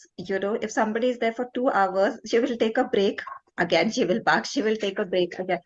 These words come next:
she will bark. So it was, uh, mentally taxing for her also. Uh, I can say that I was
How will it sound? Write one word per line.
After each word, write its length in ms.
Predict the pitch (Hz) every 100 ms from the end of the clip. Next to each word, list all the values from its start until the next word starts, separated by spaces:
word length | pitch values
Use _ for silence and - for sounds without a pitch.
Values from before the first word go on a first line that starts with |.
| _ _ -
she 160 | 247
will 180 | 226 220
bark. 260 | 160 160 -
So 120 | 269
it 140 | 262
was, 220 | 277 285 -
uh, 80 | -
mentally 640 | 202 208 214 254 262 269 - -
taxing 440 | 190 - 233 226
for 160 | 247 247
her 220 | 202 185 185
also. 200 | 160 156 _ -
Uh, 320 | 175 180 175 -
I 120 | 185
can 220 | 214 220
say 280 | 220 226 226
that 200 | 247 240
I 120 | 226
was 580 | 202 208 214 208 - -